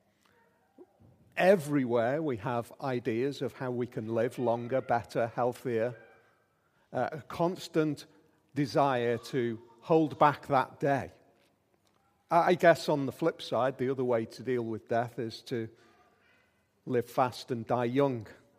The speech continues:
Both of those responses remind us that we are in one way or another acting or behaving in a way which recognizes that we are each one of us destined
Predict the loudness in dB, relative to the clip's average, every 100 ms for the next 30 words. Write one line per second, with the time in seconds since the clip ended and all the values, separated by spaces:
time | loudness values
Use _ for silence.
0 | _ _ _ _ _ _ _ _ _ _
1 | _ _ -20 -20 2 6 6 2 -4 0
2 | 2 2 -2 -6 -2 0 0 -4 -8 -6
3 | -6 -8 -14 -18 -20 _ _ -4 -2 0
4 | 2 0 -2 -4 -6 -6 -4 0 4 4
5 | 4 2 0 -2 -2 0 2 2 0 -2
6 | -4 -2 -2 -2 -6 -20 _ _ _ _
7 | _ _ _ _ _ -14 -4 -4 -2 -2
8 | 0 0 0 -2 0 0 0 -4 -6 -6
9 | -2 0 0 -4 -8 -8 -4 -4 -4 -10
10 | -6 -6 -6 -8 -10 -8 -8 -6 -4 -2
11 | -2 -2 -8 -10 -10 -8 -10 -14 -12 -4
12 | -4 -6 -8 -8 -8 -14